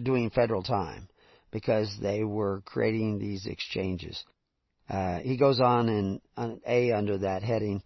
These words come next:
"The organization is registered as a corporation, that is, as a registered charity. Each participant obtains one common share.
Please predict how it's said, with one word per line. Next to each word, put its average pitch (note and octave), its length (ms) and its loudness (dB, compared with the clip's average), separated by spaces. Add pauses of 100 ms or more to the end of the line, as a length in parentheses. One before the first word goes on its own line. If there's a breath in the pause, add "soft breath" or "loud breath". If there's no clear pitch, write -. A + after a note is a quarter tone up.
(440 soft breath)
"The A#2 140 2
organization A#2 720 2
is G#2 200 -4
registered C3+ 720 2
as A2 200 -2
a G#2+ 40 -2
corporation, A2+ 800 2
that A2 320 -2
is, G#2+ 540 -2
as G2+ 340 -2
a F#2+ 220 -2
registered G#2+ 580 -4
charity. C3 600 2 (500 soft breath)
Each C#3+ 300 4
participant A#2+ 640 0
obtains B2 680 4
one D3 500 2
common A#3+ 480 6
share. F3+ 580 6